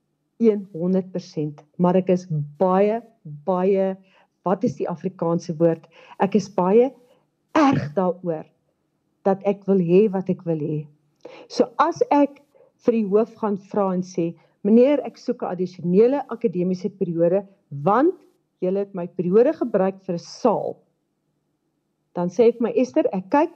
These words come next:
waar kan ek dit vir jou inwerk?" En dan doen hy dit. Dan werk hulle dit in, want hulle weet nou al, as hulle sien Esther kom aan, dan weet hulle Esther kom iets oor die akademie vra.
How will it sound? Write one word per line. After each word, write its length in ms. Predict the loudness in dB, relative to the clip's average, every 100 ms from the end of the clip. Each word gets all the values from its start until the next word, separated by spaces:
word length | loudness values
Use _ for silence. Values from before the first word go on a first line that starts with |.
| -6
waar 180 | -8 -6
kan 160 | -4 -2
ek 200 | -4 -6
dit 160 | -8 -4
vir 160 | 0
jou 80 | 0
inwerk?" 560 | 0 -2 -2 -4 -6 -10 _ _ _
En 120 | 2 6
dan 220 | 6 4
doen 260 | 6 6
hy 100 | 6
dit. 340 | 4 -4 -12 -20 _ _
Dan 240 | -2 0 0
werk 280 | 2 2 2
hulle 160 | 2 4
dit 220 | 2 -2
in, 240 | -8 -8 -10 -20 -20 _
want 180 | 0 2
hulle 180 | 2 0 -4
weet 300 | 0 2 2
nou 140 | -4 -6
al, 280 | -8 -10 -12 _ _
as 160 | -6 2
hulle 160 | 4 4
sien 260 | 2 0 2
Esther 280 | 0 -2
kom 240 | -4 -4 -4
aan, 340 | -4 -4 -6 -10 _ _
dan 220 | -2 -2 2
weet 240 | 2 4
hulle 180 | 2 2
Esther 300 | 2 2 0
kom 200 | 0 -2 0
iets 240 | -4 0
oor 80 | 0
die 140 | 2
akademie 500 | 2 0 0 0 -2
vra. 400 | -4 -2 -2 -2